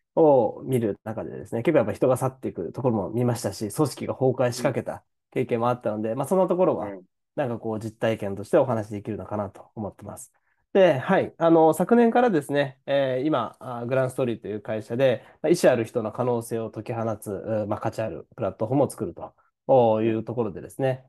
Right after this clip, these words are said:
Speaker 2: うん。
Speaker 1: えー、まあ、グランストーリーという会社にいます。まあ、グランストーリー自体が何やってるかみたいなことは、まあ、おいおいお話もできればなというふうには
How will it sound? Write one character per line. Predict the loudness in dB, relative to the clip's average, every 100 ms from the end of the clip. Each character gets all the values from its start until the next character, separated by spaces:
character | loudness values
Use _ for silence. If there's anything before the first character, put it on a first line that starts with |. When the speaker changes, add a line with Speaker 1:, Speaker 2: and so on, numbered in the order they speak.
| _ -6
Speaker 2:
う |
ん。 | -4
Speaker 1:
え | -2 -4
ー、 | -6
ま |
あ、 | -2
グ | 0
ラ | 0
ン | -2
ス |
ト | -2 -2
ー | -2
リ | -6
ー |
と | -12 -16 -18 -12
い | -10
う | -10
会 | -10 -4
社 | -2
に | 0 -2 -6
い | -16
ま | -14
す。 | -16 -20 _ _
ま | 2
あ、 |
グ | 4 6
ラ | 6
ン |
ス | 6
ト | 6
ー |
リ | 6
ー |
自 | 4
体 | 4
が | 4
何 | 6 4
や | 2
っ |
て | 0
る | -2
か | -2
み | -2
た | -4
い |
な |
こ | -4
と | -6
は、 | -4
ま |
あ、 | 0
お | 2
い | 2
お | 0
い | -4
お | -10
話 | -4 -4 -2
も | -4
で | -2
き | -4
れ |
ば | -4
な | -6 -8
と | -8
い | -8
う |
ふ | -4
う | -6
に | -6
は | -12